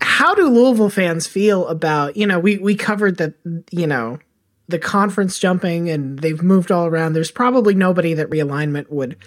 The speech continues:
faze less than a Louisville fan because they're like, "What do you got?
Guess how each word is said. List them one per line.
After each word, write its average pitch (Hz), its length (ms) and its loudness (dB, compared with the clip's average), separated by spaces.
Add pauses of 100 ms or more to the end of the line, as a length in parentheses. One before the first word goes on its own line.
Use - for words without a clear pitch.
(160)
faze 170 600 -2 (340)
less - 560 -4 (280)
than 196 200 0
a 196 60 2
Louisville 180 400 0
fan 165 260 -4
because 170 280 -2
they're 180 120 2
like, 170 200 0
"What 196 140 2
do 208 60 2
you 202 100 2
got? 147 320 -4